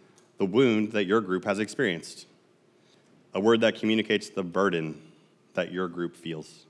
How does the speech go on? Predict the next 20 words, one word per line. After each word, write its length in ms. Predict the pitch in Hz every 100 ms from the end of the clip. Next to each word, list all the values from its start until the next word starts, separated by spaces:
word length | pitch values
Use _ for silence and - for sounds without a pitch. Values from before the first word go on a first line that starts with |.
| _ _ _ _ _
and 120 | 82
carries. 500 | - 80 76 78 - _ _ _ _ _ _ _ _ _ _ _ _ _ _
A 40 | -
couple 200 | 135 131
examples 400 | 101 107 90 80
maybe 180 | 95 92
to 60 |
help. 160 | 92 87 - -
So 240 | 110 92
I'm 160 | 107 131
a 60 |
pastor. 400 | 123 175 - 85
That's 220 | 85 92 107
a 40 |
group 220 | 90 87
that 80 | 98
I'm 100 | 104
a 60 | 107
part 200 | 135
of. 100 | 92